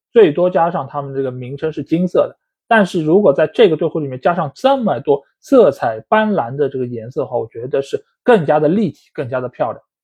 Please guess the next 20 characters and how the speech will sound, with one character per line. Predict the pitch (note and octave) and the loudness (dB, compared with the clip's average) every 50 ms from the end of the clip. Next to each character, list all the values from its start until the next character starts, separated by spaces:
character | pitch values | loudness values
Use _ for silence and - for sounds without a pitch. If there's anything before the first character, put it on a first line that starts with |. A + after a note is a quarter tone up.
| _ _ _ - | _ _ _ 0
那 | F#3 G#3 G3+ G3+ - _ | 2 2 2 0 -4 _
最 | - D#4+ D#4+ C4 G3 | 2 4 6 6 6
后 | - G3 F#3 E3 | 6 6 4 4
一 | C#3 C3 B2+ C3+ | 4 0 -2 -4
个 | C#3 - D3 C3 | -2 -2 0 0
要 | C#3 D3+ C3+ | 2 2 2
给 | B2 A#2 A#2 | 0 -2 -2
大 | - B2+ | -2 -2
家 | A#2+ C3 B2+ | -2 -2 -4
看 | - - B2+ | -4 -4 -2
到 | B2+ A#2+ A#2+ | -2 -2 -4
队 | - A#2+ | -4 -8
徽， | A2+ - A#2+ A#2 - _ _ _ _ _ _ _ - | -6 -6 -8 -8 -8 _ _ _ _ _ _ _ -14
嗯， | B2 B2 A#2 A#2+ _ _ _ _ _ _ _ _ _ _ | -14 -14 -14 -14 _ _ _ _ _ _ _ _ _ _
三、 | _ - E3+ D#3 D#3 D#3+ E3 - _ _ - | _ 0 0 0 0 -2 -6 -12 _ _ -2
二、 | - D3+ C#3 B2+ A#2+ A#2+ - _ _ _ | 2 2 2 2 0 -2 -10 _ _ _
一。 | D3 D#3 E3 - _ _ _ _ | -10 -10 -10 -10 _ _ _ _
好， | - D#3+ A3 C4+ - - _ _ _ _ _ _ _ | 2 2 2 2 0 -4 _ _ _ _ _ _ _
对 | - E3+ D3 | 4 4 4
了， | C#3 - - _ | 4 2 -2 _